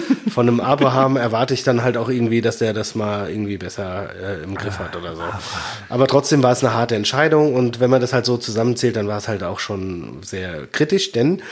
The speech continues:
Speaker 2: ähm, das drei zwei, das war selten dämlich von Barkok, fand ich, also an der Ecke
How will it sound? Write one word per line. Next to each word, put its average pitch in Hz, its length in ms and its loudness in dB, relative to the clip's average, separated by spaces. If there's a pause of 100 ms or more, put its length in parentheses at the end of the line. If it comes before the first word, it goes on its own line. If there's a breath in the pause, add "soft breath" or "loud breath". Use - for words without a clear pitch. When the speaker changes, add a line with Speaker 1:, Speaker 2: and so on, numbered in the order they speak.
(260 loud breath)
Speaker 2:
ähm, 117 600 2
das - 320 -4
drei 110 300 0
zwei, 139 580 2
das - 220 -2
war 95 160 -2
selten 92 360 -2
dämlich 90 320 -4
von 95 160 -6
Barkok, 123 500 -2
fand 120 260 2
ich, 123 200 0
also 98 300 -2
an - 120 -2
der 104 260 0
Ecke 120 340 4